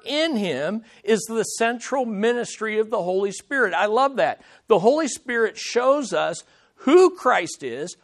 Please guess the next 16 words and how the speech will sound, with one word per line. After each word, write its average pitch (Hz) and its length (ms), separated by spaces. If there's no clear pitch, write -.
what 208 340
he's 262 200
done 214 440
for 123 320
us, 135 180
the - 60
crucified 175 600
life, 135 360
but 233 160
he 240 100
also 277 420
shows 202 480
us 220 220
who 277 360
we 262 220
are 269 440